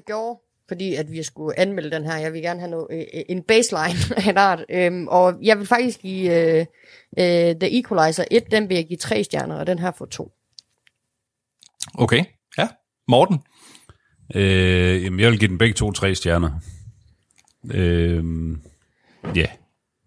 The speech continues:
Speaker 2: Mm.
Speaker 3: Det, jeg har været, øh, fornuftigt underholdt, og, øh, men, men, ja, den, den kommer, den kommer kun lige op på en treer.
Speaker 2: <laughs> Sådan. Hvad hedder det? Øhm,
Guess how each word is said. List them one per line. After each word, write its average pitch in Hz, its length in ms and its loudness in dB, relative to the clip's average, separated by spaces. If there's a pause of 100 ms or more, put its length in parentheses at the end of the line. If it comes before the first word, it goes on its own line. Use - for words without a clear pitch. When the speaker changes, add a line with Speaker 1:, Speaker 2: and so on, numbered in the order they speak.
(560)
Speaker 2:
Mm. 147 180 4 (640)
Speaker 3:
Det, 98 340 0
jeg 101 140 6
har 95 100 4
været, 92 400 4
øh, 87 60 2
fornuftigt 104 380 2
underholdt, 101 460 2
og, 92 440 2
øh, 90 200 0
men, 90 340 -2
men, 87 540 -2 (120)
ja, - 60 -12 (280)
den, 90 140 -4
den 92 200 0
kommer, 90 380 4 (360)
den 98 160 -2
kommer 110 240 4
kun 123 280 2
lige 117 320 6
op 87 120 2
på 82 120 -2
en 76 80 -6
treer. - 280 -10 (720)
Speaker 2:
<laughs> - 520 -2
Sådan. 107 420 0 (560)
Hvad 123 180 4
hedder 123 200 6
det? 107 340 4
Øhm, 107 520 2